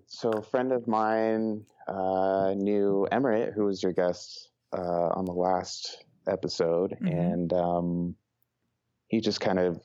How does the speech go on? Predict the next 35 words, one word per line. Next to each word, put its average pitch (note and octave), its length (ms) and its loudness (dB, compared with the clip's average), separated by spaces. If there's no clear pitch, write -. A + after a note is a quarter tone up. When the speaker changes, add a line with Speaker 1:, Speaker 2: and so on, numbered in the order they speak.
Speaker 1:
we've G2 200 -2
been F2 440 0
kind G2 240 -6
of E2 220 -6
trading F2 760 0
philosophical E2+ 720 0
articles G2+ 680 0
and E2 120 -8
podcasts F2+ 600 -2
and F2 100 -6
stuff. E2+ 460 -2
And E2 400 -4
so - 180 -4
when F2 120 0
I E2+ 400 2
listened A2+ 320 -2
to G2 200 2
it, F#2 140 2
I E2+ 120 0
thought, E2+ 380 0
uh, E2+ 540 -8
it's - 180 -12
kind G#2 260 0
of G2 260 0
sort A2 320 0
of F2+ 120 0
where F#2 300 2
my F2 140 2
head's F2 320 -2
at E2+ 400 2
and, D#2+ 500 -4
you F2+ 100 -2
know, D#2+ 140 0
where E2 280 2
I'm E2 400 0